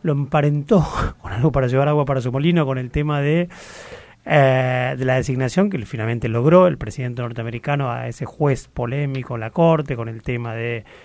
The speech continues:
el ataque a, sexual a mujeres y demás. Bueno, lo emparentó con ese tema diciendo, primero hay que confiar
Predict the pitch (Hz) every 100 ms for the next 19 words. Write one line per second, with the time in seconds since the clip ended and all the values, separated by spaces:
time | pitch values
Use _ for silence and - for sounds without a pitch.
0 | _ - 117 107 120 107 120 104 110 -
1 | - 135 123 113 - 160 160 143 - 135
2 | 180 165 143 131 127 139 156 156 147 151
3 | 180 143 139 143 156 165 196 202 185 147
4 | 143 131 160 170 170